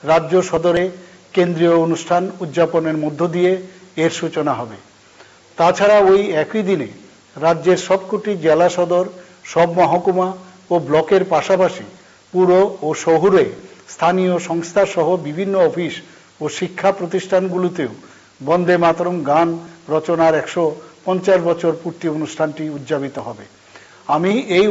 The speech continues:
অনুষ্ঠানে অংশগ্রহণ করতে সবার কাছে আহ্বান জানাচ্ছি। পাশাপাশি অংশগ্রহণ করার পর সংশ্লিষ্ট ফটো ও ভিডিও যে ক্যাম্পেইন ওয়েবসাইটে আপলোড করতেও আহ্বান জানাচ্ছি। বন্দে মাতরমের একশো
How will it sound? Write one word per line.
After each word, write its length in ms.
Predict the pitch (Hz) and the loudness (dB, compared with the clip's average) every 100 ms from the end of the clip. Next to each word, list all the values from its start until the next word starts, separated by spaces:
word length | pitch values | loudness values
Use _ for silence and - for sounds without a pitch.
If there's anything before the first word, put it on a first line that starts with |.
| 196 | 2
অনুষ্ঠানে 380 | 190 190 185 190 | 2 0 0 2
অংশগ্রহণ 540 | 180 175 190 180 185 | 0 0 -2 0 -2
করতে 320 | 185 170 170 185 | -2 -4 -2 -4
সবার 320 | 180 170 190 185 | -2 2 2 2
কাছে 280 | 175 175 202 - - - | -2 0 -4 -4 -20 0
আহ্বান 300 | 160 170 170 147 | 2 4 2 0
জানাচ্ছি। 380 | 131 123 - 107 _ _ _ _ _ | -4 -6 -16 -20 _ _ _ _ _
পাশাপাশি 540 | 156 156 190 208 202 208 | -2 2 4 2 2 0
অংশগ্রহণ 640 | 165 185 185 190 196 196 | 2 0 -2 0 2 0
করার 320 | 185 190 185 180 | 0 2 2 2
পর 160 | 185 123 - - - _ | 0 0 -2 -20 -20 _
সংশ্লিষ্ট 600 | - 190 185 - 208 - 208 196 | -2 -2 -2 -6 -10 -2 -2 0
ফটো 320 | 180 175 190 127 - - _ - | -4 0 0 0 -8 -20 _ 0
ও 60 | 202 | 2
ভিডিও 400 | 165 180 180 175 120 - - | 2 -2 2 2 2 -10 -8
যে 100 | 151 | -8
ক্যাম্পেইন 520 | - 185 180 190 165 110 - - - | 0 0 4 4 2 0 -14 -20 0
ওয়েবসাইটে 560 | 175 214 - 196 190 170 - | 2 2 2 2 2 -2 0
আপলোড 360 | 160 156 165 160 | -2 -2 -4 -8
করতেও 340 | - 165 - 190 | -6 -4 2 4
আহ্বান 280 | 147 139 139 | 4 4 -2
জানাচ্ছি। 400 | 131 120 117 - 104 _ _ _ _ - | -4 -8 -12 -20 -20 _ _ _ _ -4
বন্দে 300 | 147 190 190 | 0 2 2
মাতরমের 600 | 190 180 185 196 202 208 - | 2 4 4 2 2 -2 -2
একশো 260 | - - | -8 -2